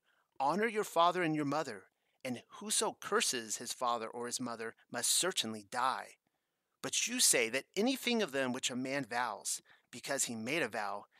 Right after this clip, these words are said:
his father and mother should profit him. And afterwards,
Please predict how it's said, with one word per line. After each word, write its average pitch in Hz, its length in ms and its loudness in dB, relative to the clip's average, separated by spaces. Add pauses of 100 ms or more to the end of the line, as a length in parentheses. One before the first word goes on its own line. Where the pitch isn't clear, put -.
his - 220 -4
father 175 400 4
and 135 180 0
mother 131 400 0
should - 280 -2
profit - 400 -4
him. 101 280 -14 (760)
And 131 160 -6
afterwards, 123 640 -2